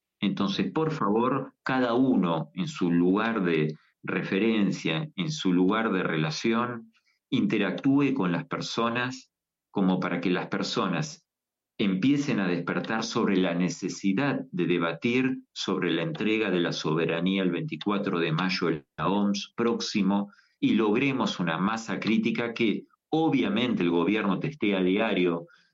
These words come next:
eh, la inquietud de la masa crítica del país, más con un presidente que está tanto en las redes. Entonces, de esa manera, podamos llegar a que se sientan obligados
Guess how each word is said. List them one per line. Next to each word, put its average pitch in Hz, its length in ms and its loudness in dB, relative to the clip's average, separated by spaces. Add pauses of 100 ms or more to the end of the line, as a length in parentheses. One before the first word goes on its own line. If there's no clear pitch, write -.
(120)
eh, 85 440 -2
la 90 160 2
inquietud 87 420 0
de 95 80 2
la 85 100 0
masa 90 300 -4
crítica 87 460 0
del 82 160 0
país, 147 560 -2
más 101 260 -2
con 95 200 0
un 82 380 -2 (280)
presidente 95 800 0
que 87 340 0
está 87 300 -8
tanto 110 280 0
en 90 60 0
las 82 140 -4
redes. 95 580 -2 (380)
Entonces, 110 440 0
de 139 160 2
esa 180 240 -2
manera, 101 540 0 (600)
podamos 127 520 2
llegar 113 480 -2
a 95 160 -4
que 113 440 0 (120)
se - 220 -2
sientan 147 480 0
obligados 95 920 0